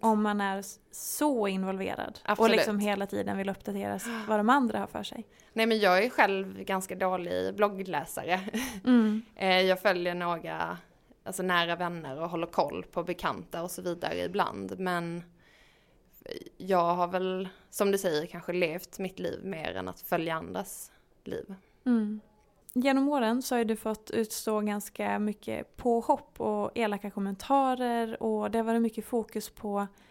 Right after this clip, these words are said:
Speaker 1: på ditt utseende på olika sätt. Allt ifrån, jag hittade något när jag googlade dig nu och så här försökte göra lite
Speaker 2: <laughs>
Speaker 1: research,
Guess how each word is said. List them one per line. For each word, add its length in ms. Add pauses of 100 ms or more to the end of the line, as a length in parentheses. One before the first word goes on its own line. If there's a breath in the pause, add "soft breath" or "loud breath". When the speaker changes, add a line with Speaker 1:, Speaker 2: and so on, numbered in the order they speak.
(240 soft breath)
Speaker 1:
på 80
ditt 200
utseende 540
på 120
olika 280
sätt. 440
Allt 340
ifrån, 640
jag 120
hittade 340
något 260
när 380
jag 80
googlade 440
dig 140
nu 160
och 120
så 80
här 80
försökte 300
göra 200
lite 240
Speaker 2:
<laughs> 40
Speaker 1:
research, 580